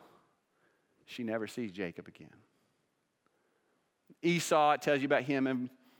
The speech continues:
those verses there, and he's gonna continue in his fleshly ways. But Jacob is now on the run.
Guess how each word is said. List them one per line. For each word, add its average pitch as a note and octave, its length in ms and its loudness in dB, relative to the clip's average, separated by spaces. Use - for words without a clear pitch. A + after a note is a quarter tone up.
those C3 200 0
verses B2 520 -2
there, A#2+ 300 4
and A#2 80 -2
he's C3 140 -2
gonna B2+ 160 -2
continue B2+ 440 -2
in A#2+ 60 -2
his A2 100 -6
fleshly B2+ 440 0
ways. G#2+ 480 0
But A#2+ 180 -4
Jacob F#3+ 440 0
is C#3 140 -6
now C#3 280 2
on B2+ 260 -2
the A2 80 -6
run. G2 500 -8